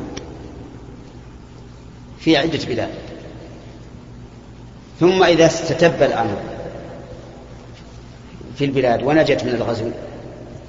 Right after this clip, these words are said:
وأراد أحد من الدعاة يدعو على حسب منهجه و-، وطريقته،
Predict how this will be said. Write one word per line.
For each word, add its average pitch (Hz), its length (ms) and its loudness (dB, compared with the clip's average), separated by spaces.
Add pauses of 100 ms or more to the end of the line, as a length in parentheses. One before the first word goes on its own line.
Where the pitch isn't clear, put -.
(640)
وأراد 156 420 6
أحد 170 320 2
من 139 280 2
الدعاة 131 540 2 (100)
يدعو 143 320 2
على 123 260 0
حسب 127 400 -2
منهجه 131 460 -2
و-، 120 260 -4 (1400)
وطريقته، 131 640 0